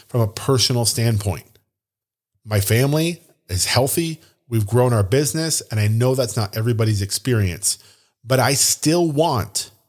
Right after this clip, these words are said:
twenty twenty-one to be different. I don't want it to be the same as last year. I want it to be even better.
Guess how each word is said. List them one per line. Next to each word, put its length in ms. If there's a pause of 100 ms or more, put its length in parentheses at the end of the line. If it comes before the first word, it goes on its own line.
(160)
twenty 360
twenty-one 920 (680)
to 80
be 100
different. 540 (760)
I 80
don't 240
want 180
it 80
to 60
be 100
the 120
same 260
as 120
last 280
year. 160
I 140
want 220
it 100
to 60
be 320
even 540
better. 520